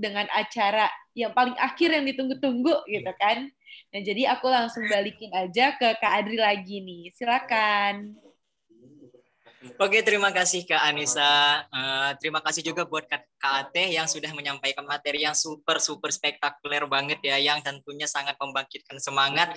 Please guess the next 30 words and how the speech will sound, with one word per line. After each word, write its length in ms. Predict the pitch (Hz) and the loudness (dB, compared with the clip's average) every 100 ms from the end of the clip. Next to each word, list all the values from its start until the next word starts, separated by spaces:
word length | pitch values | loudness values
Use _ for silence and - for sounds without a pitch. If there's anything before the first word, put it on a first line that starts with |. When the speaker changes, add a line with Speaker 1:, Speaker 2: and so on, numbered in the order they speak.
| - - 135 | -12 -14 -4
Speaker 2:
buat 160 | 143 139 | 0 0
teman-teman 480 | 143 143 139 139 | 0 -2 -2 -2
mahasiswa 560 | 139 139 135 139 147 147 | 0 2 2 0 0 2
dari 240 | 143 143 | 2 0
Universitas 640 | 143 135 139 - 131 135 135 | -2 -6 -4 -6 -4 -4 -4
Sang 160 | 131 | -6
Bumi 240 | 127 131 127 | 0 0 2
Ruwajurai 480 | 127 127 123 123 123 | 0 0 0 0 0
Lampung 560 | 123 143 139 120 120 | 0 -2 -4 -6 -6
tentunya. 560 | - - 120 123 117 - - - - | -14 -12 -6 -2 0 0 -6 -14 -14
<clears throat> 1400 | 202 - 151 - 156 139 139 - - _ - 147 147 175 | -4 -2 -2 -4 -12 -16 -20 -20 -20 _ -16 -12 -2 2
Kak 160 | 233 | 4
Anissa, 560 | 262 262 151 175 - 135 302 - | 4 4 4 2 -2 -6 -6 0
sebelum 640 | - 202 214 214 233 240 214 | 2 6 6 6 4 2 -4
kita 480 | 202 190 - 175 | -4 -4 -2 -2
bagi-bagi 640 | 160 165 160 160 156 156 147 | 0 -4 -4 -2 -2 -2 -2
door 240 | 160 165 - | -2 -4 -6
prize, 640 | - 123 131 147 - - _ - | -2 2 2 4 2 0 _ -14
eh, 320 | 135 143 139 135 - _ _ _ | -2 2 2 -2 -12 _ _ _
kita 240 | - 151 | -8 -6
mau 160 | 185 170 | -4 -2
tanya 320 | 151 143 143 | 0 0 -2
dulu 240 | 147 160 160 | -2 -4 -2
nih 400 | 170 170 156 - | 0 2 2 0
sama 240 | 147 143 139 | -2 -2 -4
teman-teman. 560 | 131 135 123 135 135 | -6 -10 -8 -6 -6
Teman-teman 480 | 143 160 160 180 196 | -4 -2 -2 -2 2
tahu 240 | 180 196 165 | 2 2 0
nggak 160 | 156 | 0
sih 240 | - 202 | 0 -2